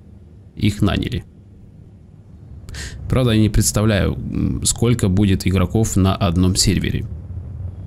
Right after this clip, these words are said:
По последним данным, я смотрел, там чувак говорил про альфу-версию, отмечу, альфу-версию, там, типа, будет на одном сервере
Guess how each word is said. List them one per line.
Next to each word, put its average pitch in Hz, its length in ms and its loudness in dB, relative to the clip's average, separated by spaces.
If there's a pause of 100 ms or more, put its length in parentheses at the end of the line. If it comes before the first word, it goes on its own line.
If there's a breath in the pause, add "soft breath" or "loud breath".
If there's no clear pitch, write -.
(840)
По 98 120 0
последним 98 480 4
данным, 107 300 2
я 92 120 4
смотрел, 101 380 2
там 87 180 0
чувак 101 240 2
говорил 92 320 2
про 82 340 -2
альфу-версию, 98 760 2
отмечу, 90 240 0 (100)
альфу-версию, 95 560 0
там, 92 240 0
типа, - 300 -2
будет 95 260 2
на 92 80 2
одном 90 200 2
сервере 104 400 2